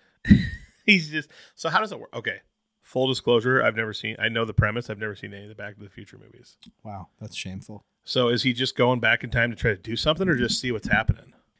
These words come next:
Speaker 2: He goes back in time. Okay, I said it, I've seen him. I'm trying to remember the plot. Yeah, he, he goes back in time.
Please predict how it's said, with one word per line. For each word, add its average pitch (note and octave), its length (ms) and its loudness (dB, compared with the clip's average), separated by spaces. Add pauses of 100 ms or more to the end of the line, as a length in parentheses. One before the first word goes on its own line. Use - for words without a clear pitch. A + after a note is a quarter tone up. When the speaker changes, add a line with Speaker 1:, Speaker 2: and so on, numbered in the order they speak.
(420)
Speaker 2:
He D3+ 200 -8
goes G#3 360 2
back E3+ 340 2
in C#3 120 2
time. F#2+ 640 -2
Okay, A#2+ 240 4
I G#2+ 80 2
said D#3 180 2
it, D3+ 80 4 (100)
I've C#3+ 200 6
seen B2+ 300 8
him. F#2 260 0 (100)
I'm A#2 60 -18
trying B2+ 180 0
to G#2+ 60 2
remember G#2+ 220 0
the F#2 80 -2
plot. F#2 440 -4 (840)
Yeah, C3 200 -2
he, G#2+ 280 -2
he B2 140 -4
goes D3 300 8
back D3+ 300 2
in C#3 120 4
time. G2 520 0